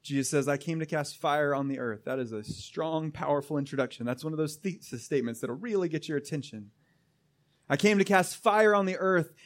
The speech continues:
and would it that I already have been kindled. I have a baptism to be baptized with, and how great is my distress until it's accomplished."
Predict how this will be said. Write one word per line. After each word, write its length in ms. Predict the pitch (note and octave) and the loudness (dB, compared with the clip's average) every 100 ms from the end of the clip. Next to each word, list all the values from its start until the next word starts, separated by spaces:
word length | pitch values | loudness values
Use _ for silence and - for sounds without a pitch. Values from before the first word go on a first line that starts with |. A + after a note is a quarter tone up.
| D#3 | 0
and 180 | D#3+ E3+ | 4 8
would 140 | G#3+ | 8
it 140 | G#3+ | 8
that 120 | F#3 F3+ | 4 4
I 60 | |
already 360 | E3 F3+ G#3+ G#3+ | 6 6 6 4
have 80 | F#3 | 2
been 180 | F#3+ | -2
kindled. 500 | - - G3+ D#3+ C#3 C#3 | -4 -4 0 2 0 0
I 160 | E3 F#3 | 0 2
have 240 | G3 F3+ | 2 0
a 40 | |
baptism 680 | D3 F3 F#3+ F#3+ F3+ E3 E3 | 0 2 2 2 0 -4 -4
to 80 | D#3+ | -4
be 100 | D3+ | -6
baptized 680 | C#3+ F#3+ G3 F#3+ F3+ D#3+ C#3+ | -2 2 2 2 2 2 2
with, 280 | D#3+ D3+ - - - | 2 2 0 -12 -6
and 100 | D3+ | -2
how 220 | F3+ F3+ | 2 0
great 480 | D3 C3+ F3+ A3+ A3+ | 0 -2 2 4 4
is 120 | F#3 | 4
my 160 | F3+ F3 | 0 -2
distress 460 | D#3+ - E3+ D#3+ | -4 -4 -4 -4
until 260 | E3 D3 D#3 | -6 -4 -4
it's 120 | D3+ | -4
accomplished." 840 | C#3+ C#3 A#2 A2 - - - _ | -8 -8 -8 -10 -18 -20 -20 _